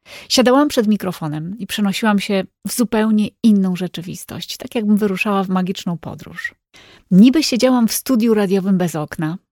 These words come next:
otoczona komputerami, mikrofonami, sprzętem do przetwarzania i nadawania dźwięków, ale tak naprawdę znajdowałam się w niesamowitym świecie emocji, wyobraźni, muzyki i obrazów, które malowałam słowami.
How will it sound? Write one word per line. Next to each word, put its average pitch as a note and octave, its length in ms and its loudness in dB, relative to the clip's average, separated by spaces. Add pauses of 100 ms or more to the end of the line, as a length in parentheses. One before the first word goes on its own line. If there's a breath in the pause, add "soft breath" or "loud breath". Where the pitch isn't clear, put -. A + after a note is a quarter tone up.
otoczona G3+ 500 -2
komputerami, E3 840 -2
mikrofonami, F#3 920 0
sprzętem F3+ 540 -2
do F3 100 -2
przetwarzania F#3+ 760 -2
i F#3 80 0
nadawania F#3 440 -2
dźwięków, G#3 420 -4
ale D#3+ 120 -6
tak - 180 -12
naprawdę F#3 580 -6 (1160 loud breath)
znajdowałam A#3 600 4
się A3 420 0
w F#3+ 140 4
niesamowitym G#3+ 840 4
świecie G3 480 -2
emocji, G#3 720 -2
wyobraźni, G3+ 880 2
muzyki G3+ 840 2
i A#3 140 0
obrazów, G3 680 0
które G3 260 -2
malowałam G3+ 520 2
słowami. F3 640 -6